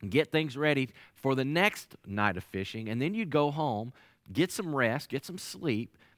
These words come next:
and then you'd come back the next night and start it all over again, and you'd fish at night. So when Jesus asked these fishermen to stop cleaning their nets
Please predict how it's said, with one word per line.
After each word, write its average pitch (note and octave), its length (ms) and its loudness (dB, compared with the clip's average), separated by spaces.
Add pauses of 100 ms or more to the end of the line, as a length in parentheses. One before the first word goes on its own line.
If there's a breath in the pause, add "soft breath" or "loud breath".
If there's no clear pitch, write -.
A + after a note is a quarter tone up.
(260 soft breath)
and B2 160 -2
then D3+ 160 2
you'd F3 160 -4
come F3 260 -2
back E3 300 4
the E3 80 -4
next F#3+ 400 2
night G2+ 280 -4 (140)
and A#2 140 -6
start C3+ 260 2
it C3 140 0
all A#2+ 400 2 (200 soft breath)
over D3+ 420 2
again, F#2+ 460 -4 (180 loud breath)
and G#2+ 180 -4
you'd A#2 140 -2
fish F2 340 -6 (120)
at G2 120 -8
night. C#3 340 -4 (560)
So F#3+ 140 4
when F3 180 6
Jesus B3 500 0
asked E3+ 360 4
these D3+ 200 -4
fishermen A2+ 600 -6
to F2+ 100 -8 (160 soft breath)
stop E3+ 460 6
cleaning E3 340 -2
their C#3+ 140 -2
nets G#2 380 -2